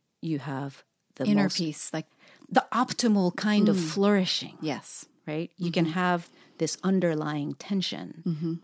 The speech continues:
Speaker 1: but nobody says anything. Don't ask, don't tell, you know, and that's kind of negative peace. But if you want to have flourishing and the achievements, um, that are available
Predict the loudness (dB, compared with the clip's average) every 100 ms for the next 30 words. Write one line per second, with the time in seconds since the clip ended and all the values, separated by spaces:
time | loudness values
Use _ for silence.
0 | -6 -6 -4 -6 -4 0 0 0 0 2
1 | 2 0 -2 -2 -2 -4 -6 -10 -20 -20
2 | _ _ _ _ _ -20 -8 -2 0 0
3 | 2 2 2 0 2 4 4 4 2 2
4 | 0 -2 0 0 0 0 -2 -4 -6 -6
5 | -6 -10 -10 -16 -16 -14 -14 -16 -20 -8
6 | -4 -4 -4 -4 -2 -2 -4 -6 -6 -2
7 | -2 -4 -8 _ _ _ _ _ -14 -2
8 | 2 2 2 0 -6 -10 -16 -20 _ _
9 | _ _ _ _ -14 -10 -8 -10 -14 -18
10 | _ _ _ _ _ -10 -8 -4 -2 -2
11 | -4 -6 -6 -4 -4 -6 -10 -12 _ _
12 | _ -14 -12 -14 -8 -4 -4 -6 _ _
13 | _ _ _ -10 -10 -10 -12 -2 2 4
14 | 2 -2 -10